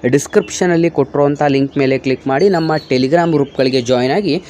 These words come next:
ಅಲ್ಲಿ ಈ ಒಂದು ಪಿ ಡಿ ಎಫ್ ನೋಟಿಫಿಕೇಷನನ್ನು ಕೂಡ ನೀವು ಚೆಕ್ ಕೂಡ ಮಾಡ್ಕೋಬಹುದು. ಸ್ನೇಹಿತರೆ, ನಮ್ಮ ಇವತ್ತಿನ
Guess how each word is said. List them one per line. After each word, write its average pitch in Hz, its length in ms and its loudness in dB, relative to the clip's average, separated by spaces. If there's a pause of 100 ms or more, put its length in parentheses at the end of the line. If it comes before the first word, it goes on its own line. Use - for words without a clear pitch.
(220)
ಅಲ್ಲಿ 190 280 2
ಈ 185 40 2
ಒಂದು 185 280 2
ಪಿ 160 220 2
ಡಿ 160 60 4
ಎಫ್ 160 200 2
ನೋಟಿಫಿಕೇಷನನ್ನು 139 800 -2
ಕೂಡ 135 240 0
ನೀವು 151 180 4
ಚೆಕ್ - 320 -4
ಕೂಡ 139 120 2
ಮಾಡ್ಕೋಬಹುದು. 127 680 2 (420)
ಸ್ನೇಹಿತರೆ, 214 320 4
ನಮ್ಮ 190 280 2 (120)
ಇವತ್ತಿನ 175 380 2